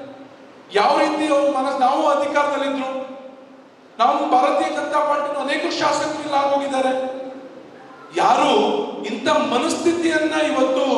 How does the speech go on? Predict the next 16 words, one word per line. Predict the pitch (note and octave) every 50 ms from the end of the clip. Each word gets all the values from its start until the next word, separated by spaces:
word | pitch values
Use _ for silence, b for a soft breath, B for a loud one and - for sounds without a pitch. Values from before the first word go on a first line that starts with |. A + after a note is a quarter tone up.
| A3 - A#3 - - - - - - -
ಧೋರಣೆ | B3+ B3+ B3+ B3+ B3+ B3+
ಮಾಡ್ಲಿಲ್ಲ. | B3 C4 C4 - G3+ G#3 G#3+ G#3 - - - - - - - - - - - B2 - - - - - - - - - - - - - - - - - - - -
ಸಣ್ಣ | - C#4+ C#4 - F4+
ಪುಟ್ಟ | F4+ F4+ F4+ F4 E4+ E4+ F4 E4
ಕೇಸ್ | D#4 D#4 D#4+ D#4+ D#4+ D#4 D#4 D#4 D4+
ಇವತ್ತು | D4+ C#4+ D4 D4+
ಸಿದ್ದರಾಮಯ್ಯನವರು | C#4+ C#4+ C#4+ C#4+ C#4+ C#4 C#4+ C#4 C#4+ C#4 C#4 C#4 C#4 C4+ C4+ B3+ A#3
ಯಾವ | A#3 A#3 B3 C#4 C#4 C#4
ರೀತಿ | C#4 C#4 - - D4 C#4+ - C#4+
ಇವತ್ತು | C4+ C4+ C#4 C4+
ಮಾಡ್ತಾ | B3+ B3 A#3+ B3 A#3+ - B3+
ಇದ್ದಾರೆ | A#3+ A#3 A#3+ A#3
ಅಂತ | A#3 A#3 G#3+
ಹೇಳಿದ್ರೆ, | A3 A3+ A3+ - - B3+ A#3+ - - - - - - - - - - - - -
ಎಲ್ಲರನ್ನ | G#3+ A3+ - - - D#4 D#4 D#4 D#4 D4+ C#4+ C#4+ C#4+ C#4 C#4 C#4 C#4 C4
ಇವತ್ತು | B3+ B3 A#3 - B3 A#3+ A#3+ A3+ A3